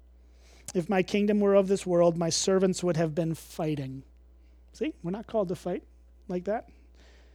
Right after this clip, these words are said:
But, he says, uh, that fighting that I might not be delivered over to the Jews. But my kingdom is not of this world.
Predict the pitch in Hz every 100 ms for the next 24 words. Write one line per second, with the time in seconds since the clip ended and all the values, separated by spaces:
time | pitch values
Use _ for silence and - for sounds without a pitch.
0 | - - - - - - 156 208 220 170
1 | - - - - - 170 - 165 190 -
2 | - - - _ - - - - 180 180
3 | - 180 196 - - 214 190 175 185 202
4 | 185 180 180 170 170 175 170 170 170 160
5 | 156 160 240 208 139 202 202 170 202 285
6 | - 185 170 160 175 165 165 180 202 -
7 | - 233 165 160 156 180 175 - - -
8 | - - - 175 233 151 135 131